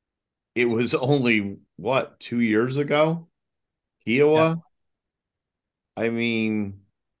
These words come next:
Speaker 2: On top of the world.
Speaker 1: on top of the, I mean, the top of the freaking world.
Speaker 2: Yep.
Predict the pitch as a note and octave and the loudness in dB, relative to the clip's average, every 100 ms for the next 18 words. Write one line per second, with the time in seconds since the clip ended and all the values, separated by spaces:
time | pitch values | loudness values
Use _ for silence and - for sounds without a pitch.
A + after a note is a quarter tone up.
0 | _ - B2+ C3 A2 C#3 C3+ C#3 A#2+ G#2+ | _ -4 -2 0 -2 -4 -4 -4 -2 -2
1 | F#2 E2+ - _ G2+ G2+ - - B2 C3 | -4 -10 -20 _ -8 -6 -10 -4 0 2
2 | A#2+ F#2+ F2 - - - A2 A2 G2+ F2+ | 0 -2 -4 -10 -16 -8 -2 0 2 0
3 | F2 - _ _ _ _ _ G2 - - | -4 -10 _ _ _ _ _ -10 -10 -4
4 | C3+ C3+ G2 E2+ - A#2 B2 A2 F2+ F2+ | -2 -2 -6 -8 -4 -2 -2 -2 0 2
5 | A2 D2+ A#1 _ _ _ _ G#2+ A2 | 4 2 -4 _ _ _ _ -4 -4